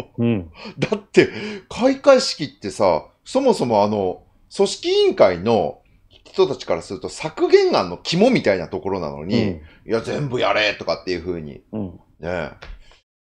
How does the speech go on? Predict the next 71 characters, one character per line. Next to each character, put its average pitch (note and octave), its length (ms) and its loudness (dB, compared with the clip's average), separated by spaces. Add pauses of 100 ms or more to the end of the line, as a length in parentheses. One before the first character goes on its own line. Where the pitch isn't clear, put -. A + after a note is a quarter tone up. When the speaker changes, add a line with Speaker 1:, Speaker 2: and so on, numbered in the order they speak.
Speaker 2:
そ E3+ 60 -8
の A#3+ 120 -2
う D4 40 -4
ち C#4+ 140 -10
な D4 140 2
ん D4+ 40 -6
か G3+ 100 8
や A#2 100 10
っ - 100 -2
ぱ - 100 2
り、 A2 300 4
あ G#2 360 2
の、 F#2+ 600 -2
う G#2+ 40 -8
ー - 20 -6
ん、 G#2 720 -8
ま D3+ 200 -8
あ - 20 -2
な D#3 100 -4
ん F3+ 40 -10
か D3+ 120 4
オ C3+ 60 4
リ F3 80 -2
ン A3+ 100 -8
ピ D4+ 80 -4
ッ - 100 -10
ク D#4+ 120 -4
っ - 20 -8
て - 220 -6
い C#3 100 -2
う F#3+ 100 0
の C#3+ 120 -2
は、 E3+ 500 2
満 C4 540 6
員 D#4+ 80 -2
の C#4 120 2
観 C4 280 0
客 B3 260 0
が B3 160 -4
入 A3+ 200 -2
っ F#2 40 -8
て、 A#2+ 480 2
開 A#3+ 280 -4
会 A#3+ 220 -4
式 - 180 -10
も A2+ 120 -4
閉 F#3 300 -4
会 A#3 160 0
式 - 200 -10
も A#2+ 140 -6 (300)
完 D4 400 -2
全 C#4 260 0
な B3+ 120 0
形 A3+ 380 -2
で A3 120 2
で A#3 160 -4
き - 100 -20
て、 A#3+ 400 0 (220)
で、 F3+ 100 2
そ A3+ 220 0
し - 240 -10
て D4+ 200 2
選 C#4 360 0
手 - 160 -6
も D3+ 120 0
み G#3+ 260 -4
ん D4 120 -8
な C#4+ 120 0
来 C#4+ 180 2
れ B3+ 140 6
て、 A#3 280 4